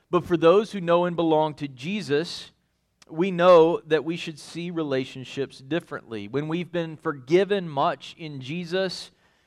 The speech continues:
that then changes how we relate to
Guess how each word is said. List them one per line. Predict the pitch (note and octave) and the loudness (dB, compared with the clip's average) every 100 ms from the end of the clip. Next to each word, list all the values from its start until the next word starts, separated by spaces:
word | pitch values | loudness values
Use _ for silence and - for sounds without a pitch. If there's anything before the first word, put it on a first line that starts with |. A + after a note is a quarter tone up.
| _ | _
that | D3+ F3+ E3 - _ - | 4 4 2 -8 _ 0
then | E3 F3+ | 2 2
changes | D#3+ - - F3+ F#3+ F#3 D3 D3+ | -2 -8 -4 -4 -4 -6 -4 -6
how | - C#3 D#3+ | -6 -4 -2
we | D#3 D3+ | -4 -8
relate | C#3 C3+ C3+ C3 - | -6 -2 -2 -4 -8
to | D3 | -10